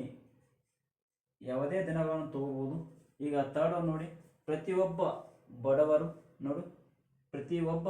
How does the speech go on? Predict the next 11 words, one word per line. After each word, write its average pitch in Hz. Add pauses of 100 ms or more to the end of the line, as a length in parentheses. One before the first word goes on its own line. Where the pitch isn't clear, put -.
(140)
ಬಡವರು, 147 (240)
ಪ್ರತಿಯೊಬ್ಬ 170 (180)
means 160 (320)
every, 139 (320)
ಬಡವರು 160
means 143 (240)
ಪುವರ್. 139 (520)
ನೋಡಿ, 170 (1040)
ಪ್ರತಿಯೊಬ್ಬ 202 (120)
ಬಡವರು, 165 (720)
ಬಡವರು 175